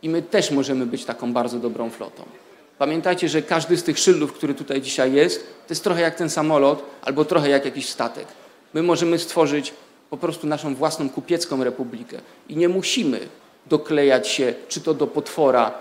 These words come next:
który lubi chodzić w gronostajach, czy to do potwora,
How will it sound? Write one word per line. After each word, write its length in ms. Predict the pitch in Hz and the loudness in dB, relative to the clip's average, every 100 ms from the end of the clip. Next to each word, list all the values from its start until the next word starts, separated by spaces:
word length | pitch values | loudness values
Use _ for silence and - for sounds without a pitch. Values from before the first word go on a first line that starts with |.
| - - | -16 -6
który 360 | 151 139 135 - - | 0 4 4 2 -2
lubi 340 | 156 170 156 143 | 6 6 6 0
chodzić 300 | 139 135 127 | -2 -6 -4
w 60 | |
gronostajach, 800 | 151 143 135 - 123 131 175 208 - - _ | -2 0 0 0 2 2 0 -2 -10 -20 _
czy 140 | - 175 | -8 -4
to 120 | 160 | -2
do 120 | 151 | -2
potwora, 640 | 160 151 - 160 127 143 | -2 -4 2 6 6 2